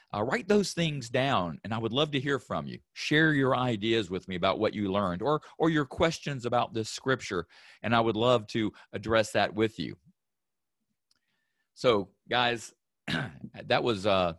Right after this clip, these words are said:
not the direction I was planning on going, but maybe that was the Holy Spirit moving. That's what I'm praying was happening. Um, but I really feel it was important to know that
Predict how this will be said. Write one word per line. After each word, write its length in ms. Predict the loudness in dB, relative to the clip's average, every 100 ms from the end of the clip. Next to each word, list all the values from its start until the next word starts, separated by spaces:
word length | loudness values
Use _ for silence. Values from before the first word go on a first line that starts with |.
| -4
not 220 | -2 -2 -4 _
the 120 | 0
direction 380 | 4 4 2 0
I 60 | -2
was 100 | 0
planning 300 | -2 -2 0
on 160 | 0
going, 260 | 2 2 0
but 140 | 0
maybe 180 | 0 2
that 140 | 2 2
was 100 | 0
the 80 |
Holy 240 | 2 2 2
Spirit 320 | 0 0 0
moving. 320 | -2 -2 -4
That's 220 | -4 -2
what 80 | -2
I'm 160 | -2 -4
praying 480 | -2 0 0 -2 -6
was 120 | -2
happening. 440 | -2 -2 -4 -8 -12 -20 -20 _ -6
Um, 460 | -2 0 -2 -4 -2
but 100 | 2
I 60 | 4
really 220 | 4 2
feel 160 | 0
it 80 | 0
was 100 | -2
important 500 | -8 -6 -4 -4 -6
to 60 | -4
know 220 | 2 2
that 200 | 2 -2